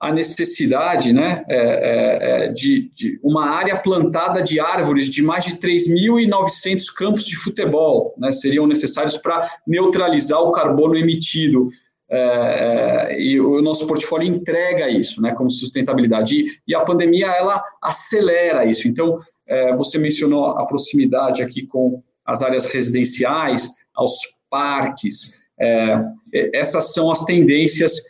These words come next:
que, que nós estamos aqui, é, é, sempre a-, atentos e buscando isso pra incorporar, é, no-, nos escritórios, né? E a pandemia, ela, ela entregou isso,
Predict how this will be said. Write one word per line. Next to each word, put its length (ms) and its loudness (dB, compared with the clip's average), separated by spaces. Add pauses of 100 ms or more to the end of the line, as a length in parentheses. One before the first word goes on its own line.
(240)
que, 480 4
que 140 4
nós 240 2
estamos 500 0 (240)
aqui, 560 -2
é, 420 0
é, 60 -4
sempre 760 2 (1000)
a-, 240 -6 (140)
atentos 760 -2
e 80 4
buscando 800 2
isso 300 0
pra 160 -2
incorporar, 880 0 (300)
é, 580 0
no-, 480 -2
nos 260 2
escritórios, 680 0
né? 220 2
E 200 0 (140)
a 80 -4
pandemia, 380 2
ela, 240 2
ela 180 0
entregou 600 2
isso, 400 0